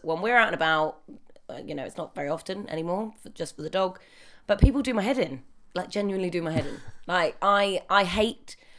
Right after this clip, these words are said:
Speaker 1: seeing big groups of people because I panic and I think, "Oh God,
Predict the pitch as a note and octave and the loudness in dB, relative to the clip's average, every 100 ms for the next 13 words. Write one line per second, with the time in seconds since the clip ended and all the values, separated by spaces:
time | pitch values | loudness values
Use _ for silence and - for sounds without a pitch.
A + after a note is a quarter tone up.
0 | - - - G#3 F3+ F3 G3 - F#3+ G3 | -20 -12 0 2 2 0 -2 -4 -4 -2
1 | F#3 - E3+ D#3 E3 F3+ G3 F#3 E3 D3+ | -4 -4 -8 -4 -2 -2 -2 -4 -2 0
2 | D#3+ D3+ - - - D#3+ D3+ E3 D3+ - | 0 0 -6 -10 -6 -4 0 0 -2 -2
3 | E3+ - D3+ C#3+ | -2 0 -4 -4